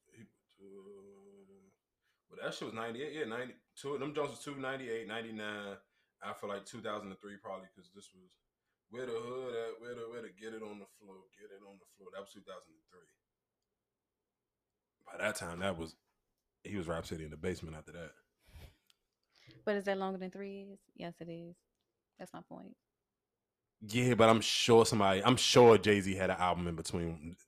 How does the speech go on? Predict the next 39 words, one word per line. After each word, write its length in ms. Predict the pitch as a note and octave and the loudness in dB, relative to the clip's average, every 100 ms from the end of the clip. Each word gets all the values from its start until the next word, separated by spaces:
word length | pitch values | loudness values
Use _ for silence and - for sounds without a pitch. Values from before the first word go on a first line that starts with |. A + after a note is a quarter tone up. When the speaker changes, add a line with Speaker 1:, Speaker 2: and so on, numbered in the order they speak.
| _ | _
Speaker 1:
them. 220 | F2+ E2+ - _ - | -10 -10 -12 _ 2
Speaker 2:
He 80 | C4 | 4
Speaker 1:
Them. 80 | |
Speaker 2:
wasn't 260 | C#4+ C4 A#3+ | 6 4 2
talking 260 | A3+ A3+ A3 | 2 0 -8
the 60 | |
same 260 | G3+ G#3+ G3 | -6 -6 -6
street 240 | - G#3 | -6 -8
shit 220 | - G3 | -8 -10
that 160 | G3 F3+ | -10 -8
D 100 | F#3 | -8
M 140 | F3+ | -8
X 180 | F3+ F3 | -10 -12
was 120 | F3+ | -18
talking. 360 | - F3+ F3+ G3+ _ _ _ _ _ _ _ _ _ _ _ _ _ | -10 -8 -8 -14 _ _ _ _ _ _ _ _ _ _ _ _ _
Speaker 1:
Yeah, 320 | G#2+ A#2+ F3+ E3 | -2 6 8 8
'cause 140 | A#2 | 6
Jay-Z 340 | G#2 C3 D3+ | 8 8 8
was 100 | E3+ | 8
talking 220 | D#3 B2 A2 | 10 10 6
some 300 | G#2+ F2 D#2+ | 2 0 6
big 260 | C#3 F3 A2 | 8 8 8
boy 200 | A2+ G#2+ | 6 6
street 260 | - A2+ | 4 0
shit. 260 | - G#2 F2 | 4 2 4
D 120 | B2+ | 6
M 100 | A#2+ | 8
X 140 | D3 | 6
was 100 | A#2+ | 4
ta-, 120 | - C3 | 2 6
kinda 120 | A#3+ | 12
Speaker 2:
Nah, 200 | A3+ G3 | 12 12
Speaker 1:
like 140 | F#3 | 12
Speaker 2:
no, 160 | G#3+ A3 | 12 10
back 260 | G#3 A3+ A3 | 12 10 8
then, 220 | A#3 A3+ | 0 2
no, 100 | A3 | 0
he 120 | A#3 | -2
wasn't. 360 | G#3 F3+ F3 | -4 -6 -10